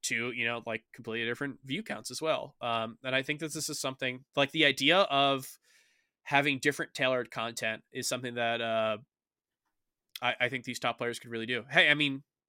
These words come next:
I think Walt and I talked about the idea of, like, people who stream and people who stream with the idea of just putting out a stream and people who stream with the idea of putting out YouTube content. And that is something that you could do if you are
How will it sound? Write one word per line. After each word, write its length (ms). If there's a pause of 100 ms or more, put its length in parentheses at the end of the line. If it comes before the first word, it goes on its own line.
(320)
I 100
think 160
Walt 300
and 80
I 80
talked 260
about 240
the 120
idea 320
of, 220
like, 260
people 280
who 120
stream 520 (580)
and 280
people 260
who 140
stream 300
with 100
the 120
idea 340
of 80
just 200
putting 180
out 100
a 40
stream 400 (200)
and 120
people 200
who 100
stream 240
with 100
the 120
idea 300
of 200
putting 180
out 80
YouTube 340
content. 380 (380)
And 100
that 80
is 120
something 220
that 140
you 140
could 160
do 400 (100)
if 200
you 200
are 500